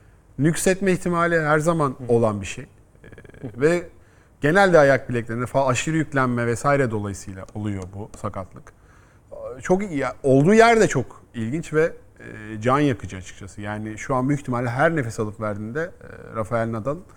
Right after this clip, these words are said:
Speaker 1: bir ağrı hissetti.
Speaker 2: Geçen hafta video vardı hatırlıyorsunuz. Sağlık görevlisi gelip sırt, yani yüzüstü yatarken Nadal sırtına bastırdı.
Speaker 1: Yani
Speaker 2: Yani
Speaker 1: şey çokça rastlanıyor ama hakikaten o birkaç uzman da kaburgada olmasını çok ilginç karşılamışlar. E, şanssızlık yani. Büyük bir
Speaker 2: Şu
Speaker 1: şanssızlık
Speaker 2: olabilir.
Speaker 1: ve oradaki dokulara batma yapması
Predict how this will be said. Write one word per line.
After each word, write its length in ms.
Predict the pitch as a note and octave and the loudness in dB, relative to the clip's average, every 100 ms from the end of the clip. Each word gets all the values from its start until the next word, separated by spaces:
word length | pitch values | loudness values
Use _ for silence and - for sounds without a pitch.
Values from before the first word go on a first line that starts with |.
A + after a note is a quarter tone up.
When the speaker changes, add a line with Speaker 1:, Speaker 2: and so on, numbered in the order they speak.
| - - _ _ - | -20 -20 _ _ -2
Speaker 1:
bir 220 | B2 C3 | 4 6
ağrı 100 | C#3+ | 6
hissetti. 400 | C#3 - A2+ F3+ | 4 2 -4 -2
Speaker 2:
Geçen 200 | D#3 B2+ | 0 0
hafta 240 | E3+ E3+ | 0 -2
video 220 | D3+ D3+ F#3+ | -4 2 4
vardı 200 | D#3 C3+ | 4 0
hatırlıyorsunuz. 540 | D3+ F3 - D3+ D3 | -4 -6 -6 -8 -10
Sağlık 380 | - C#3 C#3 C#3+ | -2 0 0 0
görevlisi 400 | D3+ D3+ C#3+ D3 | 0 0 -4 -4
gelip 240 | D3+ D#3+ | -4 -4
sırt, 300 | - - C#3+ - | -6 -6 -8 -4
yani 260 | D3 B2+ B2+ | -4 -4 -4
yüzüstü 360 | C3 D3 D3 D#3+ | -6 -4 -2 0
yatarken 320 | D#3 D#3+ D#3+ | 2 2 0
Nadal 160 | D3 F#3 | 0 -2
sırtına 460 | - C3+ D3+ E3+ | -4 -4 2 6
bastırdı. 440 | C3+ - - C3+ C3 | 6 4 -2 -4 0
Speaker 1:
Yani 180 | D#3 | 2
Speaker 2:
Yani 140 | E3 D3 | 0 0
Speaker 1:
şey 240 | - F#3+ | 0 -2
çokça 340 | - F#3 - A3+ | 0 -2 0 2
rastlanıyor 340 | G3+ - C4+ | 2 0 -2
ama 140 | B3+ D3+ | 0 0
hakikaten 380 | - - F3+ | 2 2 2
o 380 | B2+ C3 C3 C#3 | 0 -6 -8 -6
birkaç 260 | C3 F3 E3 | 0 2 2
uzman 340 | E3 F#3+ B3+ | 0 0 0
da 80 | G3+ | 0
kaburgada 440 | - C3 E3+ F#3 | 0 0 2 2
olmasını 360 | F#3+ F#3+ F3+ A#3+ | 2 0 -2 -4
çok 180 | G#3 F#3+ | -4 -2
ilginç 300 | D#3 B2+ G#2+ | 0 -2 -4
karşılamışlar. 640 | G2+ F#2+ G2 F#2+ - F#2+ - A2+ | -6 -8 -12 -16 -16 -16 -16 -16
E, 40 | |
şanssızlık 600 | - B2+ A#2+ - D#3+ E3 | -6 -4 -4 -4 -4 -4
yani. 180 | G#2+ F#2 G2+ A2+ | -6 -10 -8 -4
Büyük 200 | C#3+ C#3+ | -4 -2
bir 60 | |
Speaker 2:
Şu 0 | |
Speaker 1:
şanssızlık 320 | - - F#3 | -4 -2 0
Speaker 2:
olabilir. 200 | F3+ C#3+ | 0 2
Speaker 1:
ve 40 | F3 | 6
oradaki 440 | E3 F3 F#3+ F3+ | 6 6 0 0
dokulara 380 | D#3+ F#3 F#3 F#3+ | -2 0 0 4
batma 300 | D#3 - F#3 | 2 2 -2
yapması 480 | E3 E3+ D#3+ - | -2 -4 -8 -8